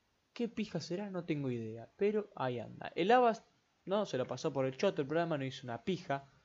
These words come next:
¿no? Digo, como, como que lo dejó así estar.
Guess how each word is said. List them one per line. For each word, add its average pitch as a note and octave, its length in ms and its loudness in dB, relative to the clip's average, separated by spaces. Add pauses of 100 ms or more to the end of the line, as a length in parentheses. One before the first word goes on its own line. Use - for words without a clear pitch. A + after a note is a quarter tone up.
(240)
¿no? D3 280 0
Digo, B2+ 300 -8
como, A#2 140 -8
como A#2 220 -12
que A#2 240 -10
lo B2 140 -4
dejó A#2+ 220 -4
así D3 220 0
estar. E3+ 420 2